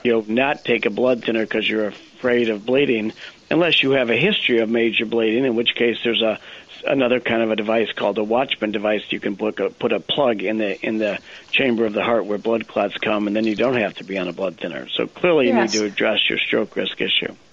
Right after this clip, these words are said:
Speaker 2: So if a person falls and breaks his or her hip, uh, the other, the worry that used to, uh, be in existence was that these newer drugs didn't have antidotes, and now they do. So that's,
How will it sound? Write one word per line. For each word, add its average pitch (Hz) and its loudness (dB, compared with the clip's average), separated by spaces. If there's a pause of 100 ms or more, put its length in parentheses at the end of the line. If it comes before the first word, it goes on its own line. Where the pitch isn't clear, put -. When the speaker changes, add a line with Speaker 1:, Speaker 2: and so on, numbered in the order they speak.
(880)
Speaker 2:
So 285 4
if 262 0
a 254 2
person 320 2 (140)
falls 233 4
and 214 6
breaks 208 2
his 220 2
or 196 4
her 202 2
hip, 175 -2 (800)
uh, 202 4
the 220 6
other, 240 6
the 208 2
worry 208 6
that 190 4
used 269 4
to, 233 4 (380)
uh, 170 2
be 196 2
in 190 4
existence 185 0
was 175 2
that 175 0
these 202 2
newer 214 6
drugs 185 0
didn't 214 2
have 190 0
antidotes, 202 2
and 185 2
now 196 4
they 185 4
do. 180 2
So 175 -2
that's, 202 0